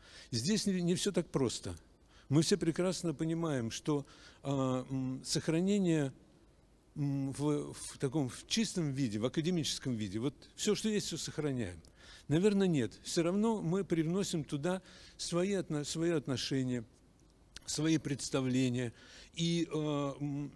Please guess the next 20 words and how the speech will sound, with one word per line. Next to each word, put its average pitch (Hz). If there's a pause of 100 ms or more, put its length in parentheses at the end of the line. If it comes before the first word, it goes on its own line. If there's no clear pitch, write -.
на 147
нас 180
влияет, 165
э, 147
общественная 160
ситуация, 143
в -
которой, 139 (340)
э, 127 (420)
акценты 139
расставлены, 127
это 123
хорошо, 127
это 110
плохо, 123
это -
важно, 120
это 110
не 120
важно. 135